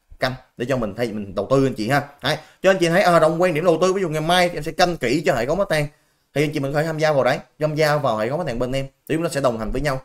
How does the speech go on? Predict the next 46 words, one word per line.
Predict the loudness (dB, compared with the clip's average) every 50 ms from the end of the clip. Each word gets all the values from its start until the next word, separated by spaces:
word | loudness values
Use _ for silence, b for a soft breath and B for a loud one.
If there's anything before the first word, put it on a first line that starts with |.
| _ _ _
Đấy, | -4 -2 -2 0
nếu | -2 -2
mọi | -2 -2
người | -2 -4
có | -2 -2
đang | -2 -2 -4 -8 -2 _
chung | 2 2 2 0
quan | -2 -2 -2
điểm | -4 -4 -4
về | -4 -4
dòng | -4 -6 -6 -6
dầu | -8 -6
khí | -4 -4 -4 -4 -6 -12 _ _ _ _
thì | 4 6
mọi | 6 6
người | 4 4
để | 4 4
lại | 2 2 -2 -4
phím | -4 -2 2
một | 2 2 2 2 -2 -8 _
trong | 0 0 0 0 -2
buổi | -2 -2 -2 -2
video | -2 -2 -2 -2 -2
bên | -2 -2 0
dưới. | 0 0 0 0 -4 -12 _ _ _
Cảm | 2 4 4
ơn | 4 4
anh | 4
chị | 0
mình | 0 0
rất | -2 -4 -2
nhiều. | -2 -2 -2 -2 -6 -12 _ _ _
Chúc | -6 -2 0
anh | 0 0 0
chị | 0
mình | 0 0 0
buổi | 0 0 0
tối | 2 2 2 4
vui | 4 4 4
vẻ | 4 2 0 0 0
bên | 0 0 0 0
người | -2 -4
thân | -4 -4 -2 -2
và | -2
gia | -2 0 0
đình. | 0 0 0